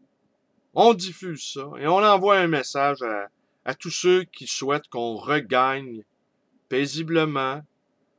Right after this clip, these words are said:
notre confort habituel, ce confort qui est en train de nous tuer intellectuellement et spirituellement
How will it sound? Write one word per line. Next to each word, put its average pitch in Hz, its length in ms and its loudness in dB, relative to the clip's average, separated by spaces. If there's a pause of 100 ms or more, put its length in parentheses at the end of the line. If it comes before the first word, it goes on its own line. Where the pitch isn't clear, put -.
(220)
notre 110 260 -4
confort 127 920 -2 (800)
habituel, 113 600 -8
ce - 140 -8 (180)
confort 143 840 -2 (1120)
qui - 80 -14
est - 140 -8
en 123 160 2
train 139 240 -6
de 123 120 -6
nous 123 220 -12 (200)
tuer 135 460 -6 (240)
intellectuellement 107 880 -16 (540)
et 156 180 -4 (240)
spirituellement 110 1000 -10